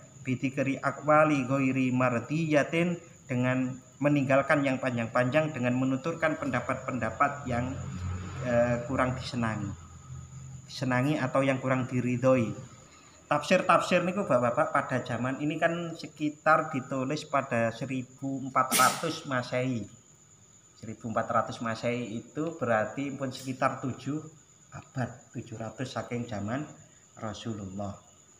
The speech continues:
Niku pun banyak tafsir yang berbahasa Persi, berbahasa Urdu. Kalau seribu empat ratus bahasa Indonesia dereng enten. Bahasa Jawa niku mawon sekitar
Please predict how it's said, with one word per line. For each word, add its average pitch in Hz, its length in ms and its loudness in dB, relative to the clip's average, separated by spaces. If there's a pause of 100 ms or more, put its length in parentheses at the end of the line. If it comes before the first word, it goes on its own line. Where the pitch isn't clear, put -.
(180)
Niku 156 240 -6
pun 151 200 -2
banyak 120 320 -2
tafsir 147 560 0
yang 123 240 0
berbahasa 123 960 2 (500)
Persi, 127 800 -2 (100)
berbahasa 107 800 -4
Urdu. 127 640 -6 (2000)
Kalau 107 240 -8
seribu 117 400 -8
empat 107 240 -2
ratus - 480 -2
bahasa 117 320 -2
Indonesia 117 480 -2
dereng 120 320 0
enten. 127 320 0 (1040)
Bahasa 117 320 2
Jawa 123 400 4
niku 139 240 2
mawon 147 240 4
sekitar 135 400 0